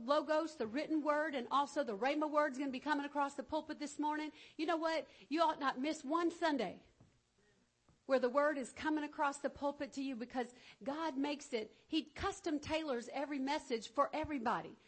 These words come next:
So it's like just for you. You'll hear a part and somebody else will hear, hear a part that's meant just for them. But this is, this is God's word. It's alive. It's powerful. It's sharper than any two-edged sword. It's e-, it's, it's the only thing that's able to get between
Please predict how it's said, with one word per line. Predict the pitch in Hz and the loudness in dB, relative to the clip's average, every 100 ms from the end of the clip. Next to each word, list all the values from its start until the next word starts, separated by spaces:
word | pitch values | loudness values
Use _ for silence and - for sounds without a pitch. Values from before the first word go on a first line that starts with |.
| - | -12
So | - 320 311 | 0 2 2
it's | - | -2
like | 302 233 | -6 -4
just | 208 349 339 - | -2 -2 -2 -6
for | 330 | -4
you. | 302 370 269 180 247 | 0 0 -2 -4 -6
You'll | 240 349 | -2 -2
hear | 311 339 | -2 -2
a | 320 | -4
part | - 330 339 269 | 0 2 2 0
and | 226 | -4
somebody | 330 294 302 | -4 -2 -2
else | 320 311 | -4 -4
will | 330 | -4
hear, | 294 320 - | -2 -4 -4
hear | 330 320 | -4 -4
a | 302 | -2
part | - 320 330 - - - | 0 0 -2 -8 -8 0
that's | 277 277 | 0 2
meant | 302 330 | 0 0
just | 240 302 - | -2 -2 -2
for | 285 | -4
them. | 269 311 185 226 - - - | 0 0 -2 -6 -16 -20 -4
But | 254 247 | -2 0
this | 330 339 | 0 -2
is, | 277 247 | -6 -4
this | 349 370 | -4 -2
is | 302 | -4
God's | 226 - 339 - | -4 -4 -4 -6
word. | 247 349 233 | -2 0 0
It's | 220 254 | -2 -4
alive. | 214 254 330 254 190 180 - _ _ - | -4 -2 -2 -2 -6 -10 -18 _ _ -12
It's | 233 - | -10 -6
powerful. | 285 294 302 247 - 208 175 - - 240 | -2 2 4 2 0 -4 -4 -8 -12 -8
It's | - | -4
sharper | 330 330 330 302 | 0 0 2 0
than | 285 294 | 0 0
any | 277 285 | -2 -2
two-edged | - 302 277 240 | -2 -2 0 -2
sword. | - 311 247 | -4 -2 -2
It's | 240 - | -2 -2
e-, | 370 392 - | 0 0 -2
it's, | 294 - | -6 -6
it's | 285 - | -6 -6
the | 277 359 | -4 2
only | 381 381 | 4 2
thing | 381 359 | 2 2
that's | 311 311 - | 2 -2 -2
able | 370 311 262 | -2 -2 -4
to | 254 | -4
get | 226 - - | -2 -2 -4
between | - 339 339 294 269 | -8 -4 -2 -2 -4